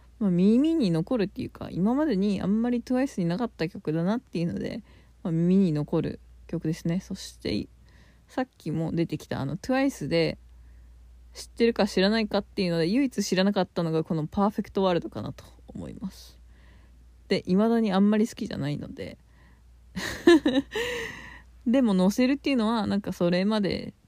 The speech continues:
とは本当に全然違った曲調で、すごい耳に残る、好きな曲も嫌いな曲もあると思うんですけど、皆さんそれぞれ。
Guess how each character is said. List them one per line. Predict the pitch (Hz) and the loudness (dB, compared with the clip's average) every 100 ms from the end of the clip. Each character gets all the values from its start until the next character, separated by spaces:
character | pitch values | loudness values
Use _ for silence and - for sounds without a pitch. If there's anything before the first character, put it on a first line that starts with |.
| _ - | _ -6
と | 262 | -2
は | 180 | 0
本 | 196 | 0
当 | 190 | 0
に | 185 175 | 0 0
全 | 170 170 | 0 -2
然 | 175 180 | -2 -2
違 | 170 | -2
っ | 165 | -2
た | - 180 | -4 -6
曲 | 165 - | -6 -8
調 | - - 175 165 | -12 -6 -2 0
で、 | 226 254 | 0 -2
す | - | -2
ご | 180 | -4
い | |
耳 | - 165 202 | 0 0 2
に | 185 | 2
残 | 156 170 202 - - - | 0 -2 -6 -10 -20 -8
る、 | 175 196 - - - - - | 4 4 4 -4 -20 -20 -20
好 | - - | -16 -10
き | - 285 | -4 0
な | 190 | 0
曲 | 180 170 160 | 0 -2 -4
も | 147 - | -4 -2
嫌 | 170 | 0
い | 180 | 0
な | 190 | 0
曲 | 233 202 | -2 -2
も | 180 - | -6 0
あ | 202 | 2
る | 226 | 2
と | 202 | 0
思 | 156 165 | -4 -4
う | |
ん | 165 | -6
で | |
す | - - | -10 -18
け | - | -16
ど、 | - | -12
皆 | 196 180 180 | -10 -8 -10
さ | - | -10
ん | |
そ | 180 - | -12 -14
れ | - | -16
ぞ | - | -18
れ。 | - | -18